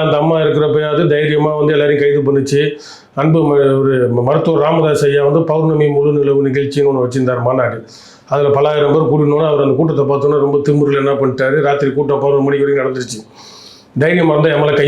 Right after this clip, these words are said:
வைக்கிட்டாரு. இப்ப விஜய் வீ-, வீடியோ வெளியிட்டார்ல, அந்த மாதிரி என் மேல கை வைக்கிட்டாரு. ராத்திரி ராமதாஸ் ஐயா வீட்டுக்கே போலயே தூக்கிடுச்சு ஜெயலலிதா. தூக்கிடுச்சு. அடுத்து ஒரு ரெண்டு நாள் போராட்டமா பாட்டாளி மக்கள் கட்சி அங்க அங்க பண்ணிட்டே இருந்தாங்க. என்னடா தலைவரே தூக்குனதுக்கு அப்புறம் எப்படிடா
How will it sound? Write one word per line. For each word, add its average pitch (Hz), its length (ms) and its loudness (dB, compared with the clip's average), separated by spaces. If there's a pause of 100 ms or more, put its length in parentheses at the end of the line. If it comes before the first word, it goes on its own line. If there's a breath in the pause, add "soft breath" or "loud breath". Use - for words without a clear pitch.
வைக்கிட்டாரு. 127 400 0
இப்ப 131 140 2
விஜய் 147 260 2
வீ-, 143 140 0
வீடியோ 143 220 2
வெளியிட்டார்ல, 131 420 0
அந்த 131 120 0
மாதிரி 131 200 0
என் 135 120 -2
மேல 135 100 0
கை 131 180 0
வைக்கிட்டாரு. 120 440 -4 (560 loud breath)
ராத்திரி 151 380 0
ராமதாஸ் 156 360 2
ஐயா 147 180 2
வீட்டுக்கே 156 360 0
போலயே 147 220 2 (200)
தூக்கிடுச்சு 135 420 -2
ஜெயலலிதா. 120 340 -2 (560 soft breath)
தூக்கிடுச்சு. 160 480 2
அடுத்து 180 320 2
ஒரு 160 160 2
ரெண்டு 165 180 2
நாள் 175 220 0
போராட்டமா 160 480 0
பாட்டாளி 160 280 0
மக்கள் 147 280 0
கட்சி 147 140 -2
அங்க 147 200 0
அங்க 143 240 2
பண்ணிட்டே 139 280 0
இருந்தாங்க. 123 280 -2 (580 loud breath)
என்னடா 190 220 2 (100)
தலைவரே 175 400 2
தூக்குனதுக்கு 160 360 0
அப்புறம் 160 200 0
எப்படிடா 151 240 0